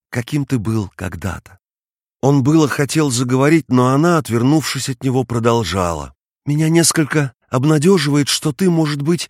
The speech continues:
и поскорбишь об этом, но очень-очень недолго и освободишься от этих воспоминаний с радостью, как от бесполезной мечты или сновидения, от которого приятно бывает проснуться. Итак, будь счастлив в своей новой жизни.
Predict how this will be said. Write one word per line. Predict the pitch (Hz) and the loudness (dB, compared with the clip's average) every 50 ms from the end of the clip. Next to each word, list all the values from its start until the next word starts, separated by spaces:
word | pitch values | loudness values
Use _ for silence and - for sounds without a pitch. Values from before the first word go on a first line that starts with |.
| _ _ | _ _
и | 143 | -4
поскорбишь | 135 165 143 - - 165 160 165 160 208 214 165 - - | -2 -2 -2 -2 -2 0 -2 0 0 0 0 0 0 -2
об | 139 127 120 135 | -2 -2 0 -2
этом, | 127 117 - 123 110 107 - _ _ _ _ _ _ | -2 -2 -4 -6 -6 -6 -10 _ _ _ _ _ _
но | 160 160 - - _ | -4 -4 -4 -2 _
очень-очень | 196 208 180 - - 160 156 - - 160 165 - - - 147 147 | 2 2 2 2 -2 -2 -4 -2 -2 -2 -2 0 -2 -2 -2 0
недолго | 147 147 139 139 170 170 160 156 127 104 110 98 90 - _ _ _ | 0 0 0 2 2 2 2 0 0 -2 -4 -6 -6 -10 _ _ _
и | - 160 | -6 -4
освободишься | 151 135 - - 156 151 147 131 156 156 151 165 175 147 - - 135 123 | -2 -2 -2 -2 -2 -2 0 2 2 2 2 2 0 -2 -2 -2 -2 -2
от | 113 - | -2 -2
этих | 131 - 131 120 123 | -4 -6 -6 -6 -6
воспоминаний | 127 117 - - 131 131 131 139 143 135 131 127 | -6 -6 -4 -4 -2 0 0 0 2 2 0 0
с | 117 - - | -2 -4 -4
радостью, | 143 143 147 139 131 101 101 - - - - 117 107 - _ _ _ _ _ - | -2 0 0 0 0 0 -4 -6 -8 -8 -8 -10 -10 -10 _ _ _ _ _ -6
как | 131 120 - | -6 -2 -2
от | 139 117 | -2 -2
бесполезной | 117 127 117 - - 143 147 165 180 165 139 143 139 131 | 0 -2 -2 0 0 2 4 4 4 4 4 2 2 2
мечты | 131 131 - - - - 151 143 | 2 0 -2 -4 -4 -4 -2 -2
или | 139 131 | -2 -2
сновидения, | 117 - - 135 127 123 123 110 101 117 123 120 113 107 104 98 92 87 - _ _ _ | -4 -4 -2 -2 0 0 0 0 0 0 2 2 2 0 -2 -2 -4 -6 -10 _ _ _
от | 113 117 - | -8 -8 -4
которого | - 127 120 147 139 131 123 117 101 | -4 -4 -2 0 0 0 0 -2 -2
приятно | - 123 123 127 147 165 156 - 139 131 | -2 -2 0 0 0 0 0 -2 -2 -2
бывает | 120 123 117 113 120 120 120 117 | -2 -2 -2 -2 -2 -2 -4 -6
проснуться. | - - 113 110 - - - 110 104 101 95 - - - - - _ _ _ _ _ _ _ _ _ _ | -6 -6 -6 -4 -6 -6 -6 -6 -6 -6 -8 -8 -10 -12 -12 -16 _ _ _ _ _ _ _ _ _ _
Итак, | 113 - - 170 170 - - - _ _ _ _ _ _ _ _ _ _ | -10 -4 -4 -4 -4 -4 -10 -18 _ _ _ _ _ _ _ _ _ _
будь | 156 180 - | -6 -4 -2
счастлив | - - - - 110 95 92 - - - 92 92 - - _ _ _ _ _ _ _ | -2 -2 -2 -2 -2 -4 -4 -6 -8 -10 -12 -16 -18 -20 _ _ _ _ _ _ _
в | - - | -8 -6
своей | - 113 120 117 117 117 113 | -4 -2 0 0 0 0 0
новой | 113 117 123 131 131 120 113 107 | 0 0 0 0 0 0 0 -2
жизни. | 101 87 92 98 101 104 101 82 64 73 62 55 - | -2 -4 -4 -6 -4 -4 -4 -6 -8 -12 -14 -14 -18